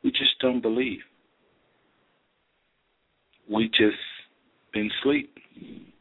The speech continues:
could have happened in our childhood where our parents just didn't teach us these things. It could have happened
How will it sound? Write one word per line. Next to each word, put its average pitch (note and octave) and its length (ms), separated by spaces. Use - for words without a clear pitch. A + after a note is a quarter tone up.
could G#2+ 140
have G2+ 100
happened G#2 420
in G2 80
our F#2+ 160
childhood B2+ 580
where G#2+ 340
our - 1080
parents A#2+ 400
just G#2+ 160
didn't A2 260
teach B2+ 220
us B2 120
these C3 160
things. C3+ 300
It F2+ 160
could A2 160
have G#2+ 140
happened G2+ 540